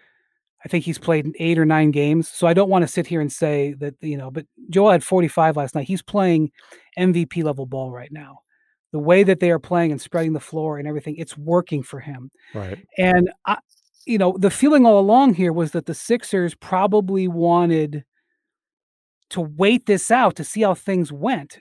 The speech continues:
Speaker 1: for a while before deciding on this. And I just don't know if their timeline is correct. Like, I just don't know if they were ready to, to make their decision right now. Um,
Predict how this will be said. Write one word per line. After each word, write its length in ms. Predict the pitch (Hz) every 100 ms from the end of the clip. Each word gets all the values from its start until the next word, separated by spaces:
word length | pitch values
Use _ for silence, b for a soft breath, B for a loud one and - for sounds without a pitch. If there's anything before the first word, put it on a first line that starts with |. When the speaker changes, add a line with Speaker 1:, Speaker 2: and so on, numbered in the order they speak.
| _
Speaker 1:
for 200 | - 165
a 80 |
while 400 | 147 147 139 139 143
before 380 | 160 - 180
deciding 500 | 165 - - 285 196
on 120 | 147 143
this. 160 | 147
And 80 | 170
I 120 | 196
just 200 | 247 208
don't 180 | 202 185
know 280 | 170 165 165 _ _ _ _ _ _ -
if 140 | 185
their 160 | - 165
timeline 920 | - - 262 311 175 135 127 127 131 _ _ _ _
is 340 | - 156 143 131
correct. 600 | - 147 139 131 _ - _ _ _ _
Like, 140 | 170 160
I 80 |
just 140 | 208 -
don't 160 | 226
know 80 | 214
if 80 | 196
they 100 | 196
were 120 | 185
ready 260 | 170 190 196
to, 340 | 170 165 175 156
to 100 | 170
make 200 | 170 156
their 120 | 165
decision 580 | 151 - 175 156 143 139 - 147
right 240 | 165 170
now. 420 | 156 156 175 123 - _ b b b b _
Um, 500 | 160 156 147 143 147